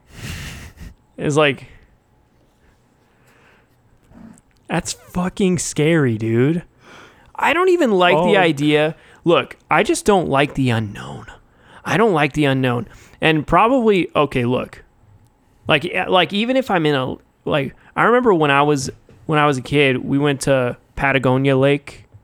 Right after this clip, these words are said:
Speaker 1: And I didn't even like the idea of swimming out in that lake because you can't see to the bottom. And I was like, "What if something gets me?" But, like,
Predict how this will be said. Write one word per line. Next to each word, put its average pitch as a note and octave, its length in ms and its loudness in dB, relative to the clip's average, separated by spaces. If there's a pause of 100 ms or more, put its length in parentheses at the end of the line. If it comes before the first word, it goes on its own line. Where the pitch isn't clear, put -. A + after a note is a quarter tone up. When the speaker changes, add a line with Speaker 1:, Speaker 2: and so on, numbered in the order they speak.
(1040)
Speaker 1:
And C#3 140 -2
I F3 120 2
didn't C4 140 2
even F3 160 4
like D3 200 2
the D#3 120 0
idea C#3 480 2
of B2 80 -6
swimming D3+ 380 -2
out C#3 220 0
in C3 120 -4
that C3 200 -4
lake C3 500 -4 (260)
because C#3 320 -4
you B2+ 60 -8
can't D3 300 -6
see C3+ 560 -6
to - 120 -8
the C3 100 -6
bottom. - 440 -16 (920)
And C3 140 -4
I A#2+ 80 -6
was B2+ 120 -6
like, C3 380 -10 (520)
"What C3 220 -8
if - 360 -12 (960)
something - 400 -16
gets - 260 -16
me?" - 220 -20 (880)
But, D#3 100 2
like, D#3 400 0